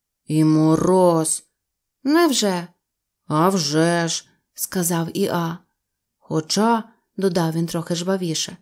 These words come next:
«хоча останнім часом землетрусів у нас не було». «А що скоїлося, Іа?» «Нічого, Крістофере Робіне,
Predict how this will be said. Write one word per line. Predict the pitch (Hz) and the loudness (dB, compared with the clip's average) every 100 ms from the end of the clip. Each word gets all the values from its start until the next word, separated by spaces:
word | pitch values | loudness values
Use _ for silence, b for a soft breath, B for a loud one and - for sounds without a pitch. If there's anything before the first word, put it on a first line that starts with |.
| _ _ _ | _ _ _
«хоча | 185 190 180 | -2 0 0
останнім | 170 190 180 170 | 0 0 0 0
часом | 165 226 220 208 190 185 B B - | 0 2 2 4 2 0 B B -8
землетрусів | 165 165 180 175 175 214 247 226 165 | -2 0 2 2 2 2 2 2 2
у | |
нас | 165 180 214 | 2 2 2
не | 214 | 2
було». | 202 214 175 160 160 - _ _ _ _ _ | 2 2 2 0 -4 -12 _ _ _ _ _
«А | 247 247 | -6 -4
що | - 302 | -2 -2
скоїлося, | 294 - 285 247 208 190 196 196 | 0 2 2 4 0 -2 -4 -6
Іа?» | 233 254 - 269 196 - _ _ _ _ _ _ | -6 -4 -2 -2 -4 -10 _ _ _ _ _ _
«Нічого, | 160 160 160 - - 240 233 185 175 | -6 -4 -4 -2 4 6 6 6 0
Крістофере | - 175 160 160 151 160 170 | -2 -4 -2 -4 -4 -2 0
Робіне, | 196 185 156 156 - | 2 0 0 -4 -6